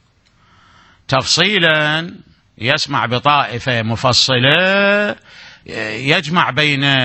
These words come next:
طائفتين الأولى، يجمع بينها بحملها ماذا؟ على حصة خاصة بما يتناسب مع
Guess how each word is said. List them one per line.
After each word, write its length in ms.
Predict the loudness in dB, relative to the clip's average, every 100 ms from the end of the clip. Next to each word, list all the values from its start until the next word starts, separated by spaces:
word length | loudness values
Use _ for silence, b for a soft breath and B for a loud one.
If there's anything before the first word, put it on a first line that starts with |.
| -2 -6 -12 -20 b b b
طائفتين 760 | 2 2 0 -2 -2 0 2 2
الأولى، 460 | 0 2 2 2
يجمع 360 | 0 0 2 2
بينها 640 | 2 2 4 4 6 4
بحملها 1040 | 4 6 6 6 4 2 -2 0 0 2 4
ماذا؟ 420 | 4 4 6 6
على 540 | 6 6 2 0 0
حصة 540 | 2 0 0 2 2 0 -8 B B B
خاصة 540 | 2 4 6 4 2
بما 320 | 2 2 2
يتناسب 720 | 2 0 0 2 2 2 0 2
مع 600 | 2 2 0 0 -2